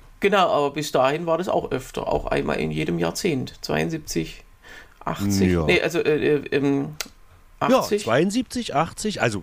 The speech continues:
Speaker 2: ja,
Speaker 1: Und
Speaker 2: seit es die
Speaker 1: sechsundneunzig.
Speaker 2: Europameisterschaften gibt, zweiundsiebzig, achtzig, äh, sechsundneunzig. Gut,
Speaker 1: Wird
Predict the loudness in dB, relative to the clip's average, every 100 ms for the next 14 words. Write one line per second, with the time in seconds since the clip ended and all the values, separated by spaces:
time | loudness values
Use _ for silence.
0 | -10 -10 -2 0 2 2 2 2 2 2
1 | 2 0 -2 -2 -4 -2 -2 0 0 0
2 | -4 -8 -4 -4 -2 -2 -2 -4 -12 -10
3 | -10 -12 -2 0 0 -2 2 4 4 4
4 | 2 0 -2 -6 -18 -2 0 0 -4